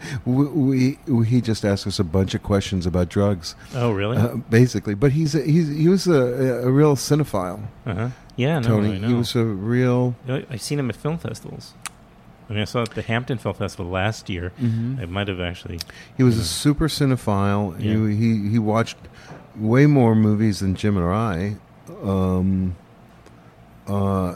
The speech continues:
Speaker 1: and he would get very obsessive about particular genre, particular countries'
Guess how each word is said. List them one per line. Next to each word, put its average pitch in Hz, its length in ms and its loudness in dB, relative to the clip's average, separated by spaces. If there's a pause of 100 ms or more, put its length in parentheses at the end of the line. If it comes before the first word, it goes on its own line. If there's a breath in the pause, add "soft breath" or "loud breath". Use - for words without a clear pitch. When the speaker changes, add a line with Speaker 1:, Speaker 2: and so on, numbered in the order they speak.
Speaker 1:
and 107 180 0
he 113 140 4
would 104 240 0 (280)
get 107 180 2
very 107 300 2
obsessive 107 560 -4
about 92 400 0 (360)
particular 95 600 -8 (920 loud breath)
genre, 104 640 0
particular 92 760 -6 (460)
countries' 107 880 -6